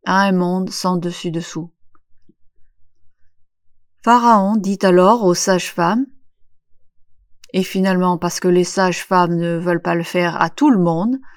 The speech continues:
de tuer les garçons nés des Israélites, de les tuer après leur naissance, avant qu'ils ne deviennent forts. Lorsque je conseille les gens pour le baptême, je leur dis souvent de ne pas penser qu'après le baptême,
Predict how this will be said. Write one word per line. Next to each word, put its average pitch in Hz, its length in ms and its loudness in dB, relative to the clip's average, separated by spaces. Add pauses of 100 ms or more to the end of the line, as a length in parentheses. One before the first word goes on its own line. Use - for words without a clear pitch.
(460)
de 196 120 2
tuer 240 340 2
les 269 120 4
garçons 208 480 0
nés 208 380 0 (140)
des 180 260 0
Israélites, 170 720 -2 (2000)
de 190 80 -2
les 185 140 6
tuer 233 480 2 (140)
après 220 300 6
leur 214 160 6
naissance, 180 560 -2
avant 202 420 2
qu'ils 202 260 0
ne 180 80 2
deviennent 175 400 0
forts. - 560 -6 (1300)
Lorsque - 300 0
je 269 100 4
conseille 254 540 2
les 226 140 0
gens 202 180 2
pour 214 160 -2
le 196 80 2
baptême, 180 380 0
je 226 120 -2
leur 196 140 2
dis 175 120 -4
souvent 196 280 -4
de 233 120 0
ne 185 60 -4
pas - 160 0
penser 220 640 -2 (140)
qu'après 202 380 -2
le 202 80 2
baptême, 190 560 2